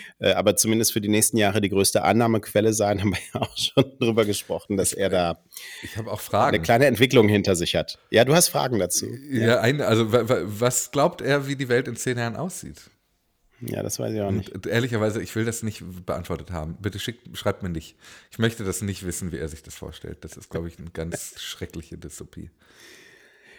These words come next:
Speaker 1: Dann hat er nochmal, äh, die, die übliche Litanei da gehalten. Twitter würde nach der Übernahme weit über neunzig Prozent der Betrüger und Bots auf der Plattform, äh, losgeworden haben. Es sei jetzt viel schwerer, eine effektive Bot-Farm zu betreiben,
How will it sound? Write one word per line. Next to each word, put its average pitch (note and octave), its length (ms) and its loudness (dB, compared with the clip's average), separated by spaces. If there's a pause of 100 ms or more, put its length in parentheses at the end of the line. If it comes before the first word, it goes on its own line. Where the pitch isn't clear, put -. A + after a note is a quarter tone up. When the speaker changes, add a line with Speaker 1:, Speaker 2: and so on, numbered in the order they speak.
(120)
Speaker 1:
Dann C3 160 4
hat D#3+ 100 6
er D#3+ 60 10
nochmal, C#3 420 6
äh, A#2+ 220 2
die, A#2+ 180 -2
die A#2 260 2
übliche C3 460 0
Litanei A#2 500 4
da B2+ 120 4
gehalten. A2+ 520 2
Twitter A2+ 380 0
würde A2 180 2
nach A2 140 2
der A#2 160 2
Übernahme A#2 520 4
weit A2+ 180 4
über B2+ 160 6
neunzig A#2+ 420 2
Prozent B2 400 0
der A#2+ 60 2
Betrüger A#2 480 0
und G2 160 -6
Bots - 240 2
auf - 140 -8
der A2+ 100 0
Plattform, A2+ 840 0
äh, A2+ 160 -2
losgeworden G#2+ 760 -2
haben. G#2 260 -2
Es - 80 2
sei G#2 100 0
jetzt - 200 -2
viel A2+ 100 2
schwerer, A#2+ 520 4
eine A2 380 2
effektive G#2 500 -2
Bot-Farm A#2+ 840 0
zu A#2+ 140 2
betreiben, G#2+ 640 0